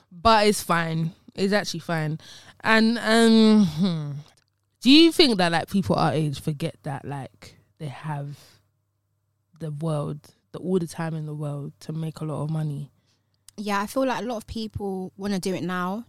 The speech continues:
Speaker 2: They wanna do
Speaker 1: Mm-hmm.
Speaker 2: everything now, and then when they're older, they don't have to do as much, or it's easier, it's just natural, or, like, retire early or something like that. But everyone
Speaker 1: Mm.
Speaker 2: just kind of, I feel like it's good to wanna do it now, but,
Speaker 1: Mm.
Speaker 2: like,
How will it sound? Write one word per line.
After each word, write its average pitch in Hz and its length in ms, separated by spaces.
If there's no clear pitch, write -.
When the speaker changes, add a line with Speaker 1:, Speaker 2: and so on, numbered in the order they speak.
Speaker 2:
They 196 100
wanna 202 180
do 175 140
Speaker 1:
Mm-hmm. 165 80
Speaker 2:
everything 180 340
now, 175 260
and 180 140
then 170 300
when 185 160
they're 180 180
older, 175 320
they 165 80
don't 170 140
have 175 100
to 175 80
do 175 100
as 170 140
much, 175 420
or 170 140
it's - 160
easier, 170 460
it's - 100
just - 140
natural, 175 680
or, 160 300
like, 175 260
retire 185 540
early 175 280
or 175 80
something 208 340
like 175 200
that. 170 240
But - 100
everyone 233 280
Speaker 1:
Mm. - 40
Speaker 2:
just - 160
kind 202 180
of, 175 220
I 277 60
feel 403 180
like 359 140
it's - 160
good 247 200
to 220 120
wanna 202 300
do 185 140
it 165 100
now, 180 440
but, 175 340
Speaker 1:
Mm. - 20
Speaker 2:
like, 185 400